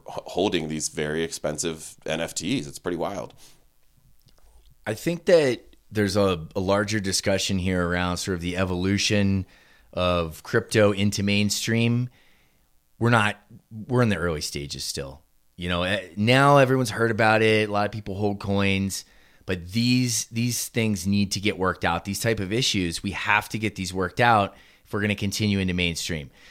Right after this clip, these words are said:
Speaker 2: The general consensus from a lot of people now is that N F Ts are scams, crypto's a scam. There's a lot of people that are pretty hell-bent on that, and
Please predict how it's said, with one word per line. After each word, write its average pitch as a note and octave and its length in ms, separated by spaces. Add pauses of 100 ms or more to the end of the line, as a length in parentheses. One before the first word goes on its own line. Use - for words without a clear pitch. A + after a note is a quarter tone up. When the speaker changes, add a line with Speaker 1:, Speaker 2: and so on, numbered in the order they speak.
(240)
Speaker 2:
The G#2 360
general B2 520
consensus A2+ 640
from G2 160
a G2 40
lot G2+ 180
of - 20
people G#2 280
now F2 200
is D#2+ 100
that E2 140
N A2 120
F G2+ 100
Ts A2 260
are F#2 40
scams, F2 440
crypto's G2+ 360
a F2+ 40
scam. F2+ 520 (500)
There's F#2 120
a G#2 40
lot C#3 220
of C3+ 60
people D3+ 300
that G#2+ 140
are G2 140
pretty C#3 420
hell-bent B2+ 480
on E2+ 140
that, D#2+ 440
and G#2 560